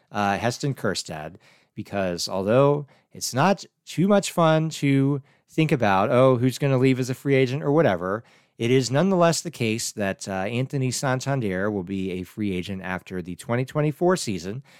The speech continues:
and Cedric Mullins and Austin Hayes will be free agents after twenty twenty-five. So it is going to be good for the Orioles to start to assemble an outfield that can arrive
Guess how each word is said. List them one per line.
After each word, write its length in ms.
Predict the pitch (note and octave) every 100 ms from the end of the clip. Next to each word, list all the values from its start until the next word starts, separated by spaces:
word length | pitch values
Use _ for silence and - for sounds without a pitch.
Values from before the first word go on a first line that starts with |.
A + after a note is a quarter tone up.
| _ _
and 560 | C#3 C3 C3 C3 C3+ B2 _ _ _
Cedric 340 | - A3+ G3
Mullins 340 | F#3+ F#3+ F#3+ F#3
and 100 | F#3
Austin 320 | F3+ - F#3
Hayes 280 | F#3+ D#3 C#3
will 80 |
be 100 | C#3
free 260 | C3+ E3 D#3
agents 280 | C#3+ C#3+ -
after 420 | C3 B2+ C#3+ C#3
twenty 300 | - B2+ B2+
twenty-five. 520 | - C#3 B2 - - -
So 480 | - A#2 A#2 A2+ - _ _ -
it 180 | C#3+ C3
is 360 | B2 A#2 - -
going 240 | D3+ D#3+ D#3+
to 100 | E3
be 140 | E3+
good 280 | C3 A2 C#3
for 200 | C#3 B2
the 80 | C3
Orioles 460 | B2 A2+ A2+ G#2+
to 300 | - A2 G#2+
start 320 | - A#2+ A2+ -
to 440 | G#2+ F#2+ F#2 G#2+ _ _ -
assemble 460 | G#2+ A#2+ A#2+ B2+
an 100 | B2+
outfield 640 | A2+ G#2 G2+ G2+ F#2 F#2+ F#2+
that 220 | F#2 F#2
can 320 | - F#2 F#2
arrive 720 | G#2 F#2 G#2 G#2 G2 F#2 -